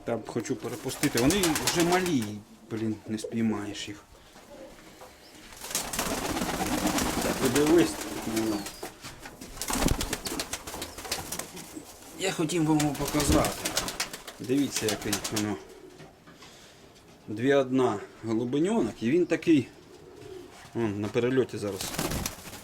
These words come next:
Такий здоровий, важкий поки що. Ну, важкий, то він жирненький, то годує його добре батько.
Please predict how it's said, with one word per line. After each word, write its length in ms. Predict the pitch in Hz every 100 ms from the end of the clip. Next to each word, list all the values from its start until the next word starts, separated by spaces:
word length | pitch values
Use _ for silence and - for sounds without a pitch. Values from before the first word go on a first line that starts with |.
| - - - - - - - - - - - - - - - - - - - - - - - - 117 -
Такий 400 | 117 - 143 110
здоровий, 680 | 95 - 135 143 175 123 101
важкий 680 | 104 120 - - 113 135 127 92 - - -
поки 300 | 113 107 101
що. 160 | -
Ну, 160 | 214 202 -
важкий, 360 | 117 - 143 110
то 120 | 110
він 180 | 110 110
жирненький, 560 | 110 143 101 92 95 90
то 60 | 95 - - - - -
годує 380 | 110 113 113 110
його 200 | 107 107
добре 340 | 107 135 104 98
батько. 420 | 95 98 -